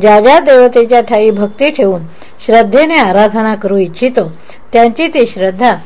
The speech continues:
मी त्या त्या देवतेच्या ठाई स्थिर करतो. <clears throat> परंतु जो जो ज्या ज्या देवतेची फलाकरता उपासना करतो, त्याची ती इच्छा मीच पुरवतो. हे पहा,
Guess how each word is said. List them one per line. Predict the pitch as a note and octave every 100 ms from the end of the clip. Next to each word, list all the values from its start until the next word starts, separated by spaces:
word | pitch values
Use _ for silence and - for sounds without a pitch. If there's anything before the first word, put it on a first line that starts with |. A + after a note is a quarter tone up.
| - - -
मी | A#3 C#4 F3 - - A3+
त्या | G3+
त्या | G3+ D4+
देवतेच्या | A#3 G3+ G3+ A3+ A3 A3+
ठाई | G3+ G#3 F3+ F#3
स्थिर | G#3 - - - A3+ B3+
करतो. | - E3+ - - - - - - - - - - -
<clears throat> | - - A3 - - - - - - - - -
परंतु | C4+ D#4 E4 F#3+ E3 - - - G3
जो | B3+ D#4+
जो | F4 E4+
ज्या | A3+ A3+ C#4
ज्या | D4+ D4+
देवतेची | A#3 A3+ A#3+ B3 B3 B3+ C4
फलाकरता | A3 G3 A#3+ A#3 G3+ A3
उपासना | G#3 E3+ G3+ G#3 A3 G#3+
करतो, | G3+ F3+ A#3+ E3+ - - - -
त्याची | A#3 A#3 E4
ती | F4 D4
इच्छा | G#3+ G#3 B3+ F#3+ E3+ - -
मीच | A#3 C#4
पुरवतो. | - F#3+ E3 D#3 D3 - - - - - -
हे | B3+
पहा, | - G3